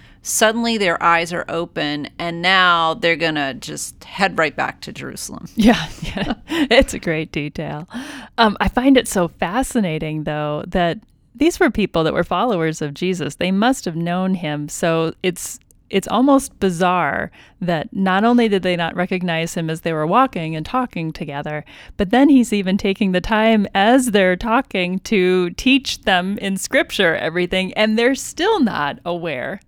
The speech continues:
Speaker 2: that they're standing right next to the resurrected Jesus. Uh, I think we have to acknowledge that there's a supernatural component at work here, um, that, that it wasn't just that they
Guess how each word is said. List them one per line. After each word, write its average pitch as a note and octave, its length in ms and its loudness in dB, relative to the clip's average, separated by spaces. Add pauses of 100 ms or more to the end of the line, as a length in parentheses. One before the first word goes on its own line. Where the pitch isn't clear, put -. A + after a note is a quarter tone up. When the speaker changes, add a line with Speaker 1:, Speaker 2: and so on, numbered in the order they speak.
Speaker 2:
that F#3 180 -4
they're F3+ 140 -2
standing E3+ 560 -8
right E3+ 220 -4
next - 300 -6
to E3+ 80 -6
the D#3 100 -6
resurrected D#3+ 600 -4
Jesus. D#3+ 600 -6 (500)
Uh, D#3 200 -8
I F3+ 60 -2
think A3 300 0
we G#3 140 0
have F#3 320 -2
to G3+ 100 -2
acknowledge F3 560 -2
that F3 160 -6
there's F3 220 -2
a F3 80 -4
supernatural F3+ 680 -4
component F3+ 560 -4 (200)
at E3+ 140 -6
work F3 280 -4
here, D3+ 340 -6 (460)
um, D3 460 -8 (100)
that, F3+ 200 -2 (120)
that F3+ 100 0
it E3 120 -4
wasn't G3+ 320 2
just F#3+ 280 -2
that E3+ 180 -4
they D#3+ 240 -4